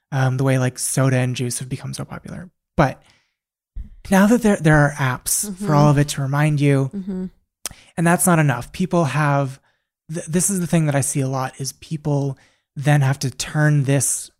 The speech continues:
Speaker 1: um, advice back around on you. This is, like, one of the most common ones
Speaker 2: Mm-hmm.
Speaker 1: that I, that I and other people get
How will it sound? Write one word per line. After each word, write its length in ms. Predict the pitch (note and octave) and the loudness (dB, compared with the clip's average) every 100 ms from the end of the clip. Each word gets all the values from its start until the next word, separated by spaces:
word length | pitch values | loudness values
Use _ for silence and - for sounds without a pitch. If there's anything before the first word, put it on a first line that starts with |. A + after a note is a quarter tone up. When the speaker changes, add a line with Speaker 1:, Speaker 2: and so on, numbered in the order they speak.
| _ _ _ - | _ _ _ -2
Speaker 1:
um, 560 | C3 B2 B2 A#2+ B2+ _ _ _ _ - | 0 2 -2 -6 -10 _ _ _ _ -8
advice 500 | C#3 B2 C3 A#2+ - | -4 0 0 0 -4
back 340 | - C#3+ C3 C3 | -6 -4 -4 -4
around 260 | B2 B2+ | -4 -4
on 100 | C3 | -4
you. 180 | B2 B2 | -4 -6
This 180 | B2 - | -6 -8
is, 60 | C#3 | -8
like, 120 | B2+ | -6
one 120 | C#3 | -6
of 40 | |
the 60 | C3+ | -6
most 220 | C3+ - | -8 -10
common 420 | - C#3 C3+ B2+ | -10 -8 -6 -8
ones 360 | B2+ C3 C#3+ D3 | -10 -10 -10 -8
Speaker 2:
Mm-hmm. 340 | G3 G3 F3+ | -6 -4 -2
Speaker 1:
that 120 | F3+ C3 | -2 0
I, 160 | B2 | -2
that 280 | C3 C3+ C3 - | -4 -6 -6 -4
I 200 | C#3 C3 | -2 0
and 100 | B2+ | -2
other 160 | B2 | -4
people 440 | B2 B2+ C3+ B2+ C3 | -6 -8 -8 -8 -4
get 400 | C3+ B2 A#2+ | -4 -2 -6